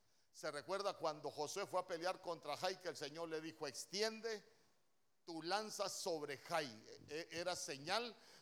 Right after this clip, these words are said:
de conquista. Entonces imagínese usted: Imagínese usted,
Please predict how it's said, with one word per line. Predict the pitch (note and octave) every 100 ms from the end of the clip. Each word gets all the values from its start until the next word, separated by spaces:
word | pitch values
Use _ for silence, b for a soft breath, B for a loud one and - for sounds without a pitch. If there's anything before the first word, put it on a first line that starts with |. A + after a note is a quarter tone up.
| -
de | C#3+ D#3+
conquista. | D#3+ D3+ C#3 G3+ - D#3 -
Entonces | F3+ A#3+ B3+ A#3+
imagínese | A3+ G3 F3+ A3 C4 A#3+ F#3
usted: | F3 F3 C3 A2+ - - - - - _ _ _ _ _ _ -
Imagínese | G3 G3+ G3 A#3 B3+ A3+ F#3+
usted, | F3+ F3+ A#2+